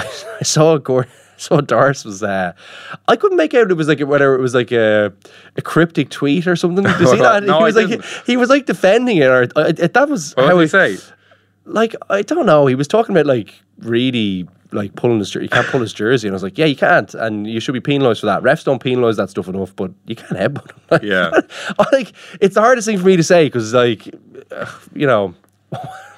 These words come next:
Speaker 1: and he, like, he headbutted him. So what
Speaker 2: Yeah.
Speaker 1: am I, what am I gonna say? He's gonna get banned for it, I think,
Speaker 2: Yeah.
Speaker 1: I'd say, is what I would, oh, like, I, I don't think there's anything new in that. I'm not adding anything fuel to the fire. <laughs>
Speaker 2: Yeah.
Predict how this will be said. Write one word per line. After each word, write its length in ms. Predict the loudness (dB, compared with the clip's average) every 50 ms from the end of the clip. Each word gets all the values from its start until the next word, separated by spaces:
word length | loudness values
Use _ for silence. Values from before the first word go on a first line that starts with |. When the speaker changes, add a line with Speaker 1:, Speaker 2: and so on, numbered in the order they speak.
| _ -8 -6 -4
Speaker 1:
and 160 | -4 -2 -2
he, 100 | -4 -4
like, 200 | -2 -2 -2 -2
he 80 | 0 2
headbutted 320 | 2 2 2 0 -2 -4
him. 120 | -4 -6 -6
So 120 | -2 0
what 100 | 2 2
Speaker 2:
Yeah. 40 | 2 2
Speaker 1:
am 60 | 0
I, 60 | 0
what 120 | 2 2 2
am 40 | 2
I 40 | 0
gonna 100 | 0 -2
say? 240 | 0 0 -2 -2 -2 -6 -16 -8 _
He's 200 | 0 2 2 2
gonna 140 | 2 0 0
get 140 | -2 -2 -2
banned 240 | -2 -2 -2 -2
for 80 | -6 -10
it, 80 | -12 -8
I 20 |
think, 120 | -4 -2
Speaker 2:
Yeah. 120 | 0 0 -2
Speaker 1:
I'd 80 | -4 -6
say, 140 | -10 -10 -10 _ _ -20 -20 -20 -20 -20 -18 -12 -8
is 240 | -6 -6 -4 0
what 140 | 0 2 2
I 80 | 2 0
would, 140 | -2 -4 -8 -8 -4
oh, 140 | -2 -2 0
like, 240 | 0 0 -2 0 0
I, 300 | 2 2 2 0 0 0
I 40 |
don't 160 | 2 2 2 2
think 100 | 0 -2
there's 120 | -2 -4
anything 240 | -4 -4 -4 -6 -6
new 200 | -4 -4 -4 -4
in 80 | -6
that. 140 | -6 -8 -8 -6
I'm 60 | -4
not 140 | -4 -2 -2
adding 220 | -4 -8 -8 -10
anything 260 | -12 -14 -14 -16 -18 -18
fuel 260 | -10 -6 -6 -6 -6 -6
to 80 | -10
the 60 | -14
fire. 260 | -10 -8 -4 -2 -2 -2
<laughs> 40 | 0
Speaker 2:
Yeah. 320 | 2 2 4 4 2 2